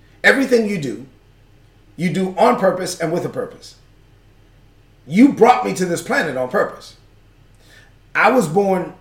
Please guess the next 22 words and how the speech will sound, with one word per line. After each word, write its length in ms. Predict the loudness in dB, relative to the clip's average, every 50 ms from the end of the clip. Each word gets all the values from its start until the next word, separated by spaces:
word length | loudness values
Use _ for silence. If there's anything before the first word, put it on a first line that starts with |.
| _ _ -6
when 220 | 0 2 4 4
I 100 | 4 2
was 100 | 0 -4
born. 340 | -8 -14 -16 -18 -18 -20 -20 -20 -20 -20 -20 _ _ _ _ _ _ -20 _ _ _ _ -20 _ _ -20 -8 -2
I 140 | 0 4 4
was 140 | 4 2 4
born 400 | 4 4 4 4 2 0 0 4
where 560 | 6 8 8 8 6 4 2 -2 -4 -12 -20 -20 _ -12 _
I 80 | -4 -2
was 160 | -2 -4 -6
born 340 | -8 -12 -12 -12 -12 -16 -18 -20 -20 _ _ _ _ _ _ _ _ _ _ _ _ _ _ _ -20 _ _ _ _ _ _ _ _ _ _ _ _ _ _ -4
because 400 | -4 -4 -2 0 2 2 2 2
of 160 | 0 -2 0
why 260 | -2 -2 0 0 -2
I 140 | -4 -4 -8
was 160 | -8 -12 -14
born. 240 | -18 -20 -20 -20 -20 -20 _ _ _ _ _ _ _ _ _ _ _ _ _ _ _ _ _ _ -20 _ _
I 300 | 4 4 4 4 2 0
am 80 | 0
not 220 | 2 2 2 2 2
a 40 | 0
mistake. 340 | -4 -6 -8 -12 -16 -18